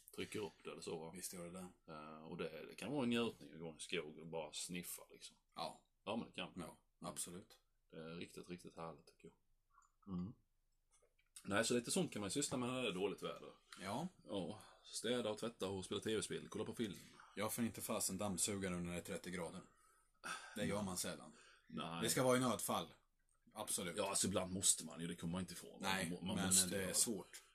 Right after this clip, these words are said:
Speaker 1: <clears throat> Ja, alltså det är ju, jag, jag tyckte ju, alltså <laughs> det var ju det som var så jävla sjukt tjugohundraarton. Alltså just
Speaker 2: Mm.
Speaker 1: det, alla de här,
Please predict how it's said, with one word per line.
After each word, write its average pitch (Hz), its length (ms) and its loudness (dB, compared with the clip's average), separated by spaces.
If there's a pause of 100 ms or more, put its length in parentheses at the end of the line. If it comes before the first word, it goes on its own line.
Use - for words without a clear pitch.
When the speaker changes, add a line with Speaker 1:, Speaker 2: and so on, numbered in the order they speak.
(120)
Speaker 1:
<clears throat> 123 440 4
Ja, 98 380 10
alltså 101 200 2
det 101 80 6
är 98 40 6
ju, 92 180 6
jag, 107 180 8
jag 101 140 6
tyckte 87 240 -4
ju, 98 200 8 (420)
alltså - 220 6 (440)
<laughs> - 460 -6
det 123 60 6
var 135 160 12
ju 139 60 12
det 131 100 8
som 104 120 2
var 117 60 2
så - 140 6
jävla - 260 -4
sjukt 101 440 -4
tjugohundraarton. 110 760 2
Alltså 92 200 2
just 104 220 4
Speaker 2:
Mm. 110 120 -2
Speaker 1:
det, 127 60 4
alla 139 80 8
de 120 120 2
här, 135 160 6